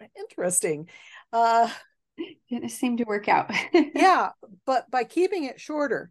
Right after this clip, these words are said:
Speaker 1: Now, there was one day that my old, uh, oldest daughter in that group of four, um, she hit a wall trying to understand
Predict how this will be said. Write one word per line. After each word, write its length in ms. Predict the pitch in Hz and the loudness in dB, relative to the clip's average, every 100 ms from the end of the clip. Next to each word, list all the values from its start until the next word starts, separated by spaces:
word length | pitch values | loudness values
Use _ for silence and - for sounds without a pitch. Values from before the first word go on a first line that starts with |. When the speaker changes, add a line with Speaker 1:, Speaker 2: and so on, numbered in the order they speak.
| - | -4
Speaker 1:
Now, 180 | 233 233 | 0 0
there 140 | 247 | 0
was 220 | 262 262 | -4 -6
one 280 | 247 262 339 440 | -2 -2 0 0
day 420 | 339 208 208 233 | -2 0 -2 -4
that 220 | 226 - | -6 -8
my 180 | 214 208 | -10 -8
old, 320 | 202 214 220 _ | -4 -4 -4 _
uh, 140 | 202 196 | -12 -8
oldest 360 | - 214 254 - | -4 -4 -4 -2
daughter 280 | 233 214 208 | 0 2 0
in 120 | 190 | -2
that 240 | 185 175 _ _ _ _ 180 | -4 -4 _ _ _ _ -6
group 200 | 196 185 | -4 -4
of 100 | 175 | -6
four, 460 | - 190 139 175 - _ _ _ _ _ _ | -4 -2 -2 -4 -10 _ _ _ _ _ _
um, 560 | 214 196 180 175 160 - _ _ _ - | -4 0 0 0 -4 -12 _ _ _ -18
she 680 | - - 240 247 262 262 _ _ _ _ _ _ _ _ _ _ _ _ | -14 -8 -8 -6 -6 -8 _ _ _ _ _ _ _ _ _ _ _ _
hit 220 | 240 285 | 0 0
a 60 | 330 | 0
wall 500 | 262 202 170 170 190 | 0 2 2 2 -4
trying 360 | - 214 220 | -8 -8 -6
to 160 | 208 220 | -8 -8
understand 1200 | 208 226 220 - - 190 180 180 175 175 180 | -10 -8 -10 -12 -8 -6 -4 -4 -2 -2 -4